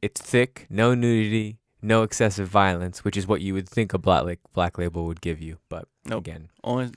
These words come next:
Speaker 2: only they can say <laughs> "fuck" three times.
Speaker 1: Before getting the X rating. But the aging Catwoman, who's fifty, is drawn so well, and she's trying to, like,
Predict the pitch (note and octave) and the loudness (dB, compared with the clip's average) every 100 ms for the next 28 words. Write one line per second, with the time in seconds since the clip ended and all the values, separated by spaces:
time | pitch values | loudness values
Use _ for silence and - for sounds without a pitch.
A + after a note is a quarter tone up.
0 | - B2+ C3 C3 - B2+ A#2 B2 A#2 G#2+ | -4 -2 0 -2 -4 -4 -4 -4 -4 -6
1 | - - C#3+ C3+ - _ - A#2+ C3+ D#3 | -10 -2 0 0 -6 _ -14 -8 -6 -4
2 | B2+ G#2+ G2+ G#2 G#2+ - - _ _ - | -4 -4 -6 -10 -10 -14 -18 _ _ -20
3 | - - G2 G2+ G#2 G#2 G2 F#2+ F2 - | -18 -14 -2 0 2 2 2 -2 -4 -6
4 | - - E2+ E2+ E2 F2+ B2 B2+ A#2 A2+ | -6 -8 -10 -10 -12 -12 0 2 0 -8
5 | B2 - B2+ C#3+ D3 D#3+ D3+ C#3 C3 - | -14 -2 0 0 -2 -2 -2 -4 -12 -18
6 | _ - B2 G#2+ C#2+ B1+ - - - F#2+ | _ 0 2 2 0 -8 -14 -14 -10 -8
7 | - B2+ - F2 E2+ - _ - G2+ F2 | -2 -2 -2 -10 -12 -18 _ -12 -12 -8
8 | - F#2 G#2 C3 C3 - - A2 A2 A2 | -2 4 6 4 2 -4 -2 2 2 2
9 | G#2+ A#2+ C3 C3 - A#2+ G#2+ G2+ G2 - | 0 -2 -6 -12 -4 0 2 0 -4 -8
10 | G2 A#2+ A2+ G#2+ G2 F2+ | -4 2 2 2 0 -2